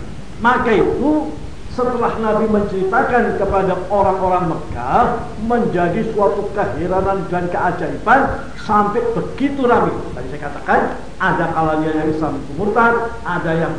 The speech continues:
bukan Islam masuk Islam, ada yang kuat, ada macam-macam sambutan. Karena apa? Karena dianggap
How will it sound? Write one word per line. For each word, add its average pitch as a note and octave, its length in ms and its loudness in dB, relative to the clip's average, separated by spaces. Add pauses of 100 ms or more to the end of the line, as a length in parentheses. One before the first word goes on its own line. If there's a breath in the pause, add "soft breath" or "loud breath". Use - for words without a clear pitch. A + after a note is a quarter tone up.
bukan E3 240 -2
Islam D#3+ 240 -2
masuk F3 320 -6
Islam, A3+ 400 0 (160)
ada E3 160 -2
yang D#3 240 0
kuat, A3+ 200 4 (120)
ada D#3 240 -2
macam-macam F#3 560 -4
sambutan. F#3+ 400 -2
Karena A#3+ 320 2
apa? F3+ 80 2 (240)
Karena G3 240 0
dianggap D#3 320 -2